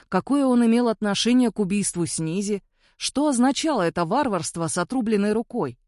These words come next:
Кем были эти люди, оставлявшие знаки с помощью скрещенных веток?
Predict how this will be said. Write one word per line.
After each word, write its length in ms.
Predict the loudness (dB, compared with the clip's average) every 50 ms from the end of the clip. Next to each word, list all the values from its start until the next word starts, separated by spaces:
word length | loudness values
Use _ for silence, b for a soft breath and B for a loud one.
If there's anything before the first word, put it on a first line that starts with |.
| _ _ _ _ _ _ _ _
Кем 320 | -6 -2 -2 0 0 -2
были 240 | -2 -2 -2 0 -2
эти 220 | -2 -4 -4 -6 -4
люди, 340 | -4 -4 -4 -4 -4 -2
оставлявшие 720 | -4 -4 -2 -2 -4 -2 -2 0 -2 -2 -2 -2 -2 -2 -2
знаки 380 | 0 -2 -2 -2 -2 -4 -4 -6
с 100 | -6 -4
помощью 460 | -2 0 0 2 0 0 -2 -4 -4
скрещенных 680 | -4 -2 -2 -2 -2 -2 -2 -2 -2 -2 -2 -4 -6 -6
веток? 460 | -6 -6 -6 -6 -8 -14 -20 _